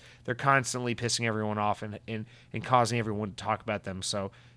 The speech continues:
they're, they're clearly, they clearly know how to lean into their, their market, into their, into their brand. So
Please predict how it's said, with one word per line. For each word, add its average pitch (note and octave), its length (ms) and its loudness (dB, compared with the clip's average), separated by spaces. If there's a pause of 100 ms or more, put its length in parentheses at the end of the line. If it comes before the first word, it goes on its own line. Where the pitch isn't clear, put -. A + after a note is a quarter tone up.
(100)
they're, A2 180 0
they're A#2 140 2
clearly, E3 480 6
they C3 140 2
clearly E3+ 340 4
know D3 160 6
how C3 80 4
to B2 100 0
lean A#2 260 0
into A2+ 280 -2
their, G2+ 380 -2 (100)
their G#2 180 -4
market, G#2 460 -2
into F#2+ 300 -6
their, F#2+ 260 -4 (320)
into G2+ 220 -4
their G2 140 0
brand. G2 580 0
So F#2+ 340 -2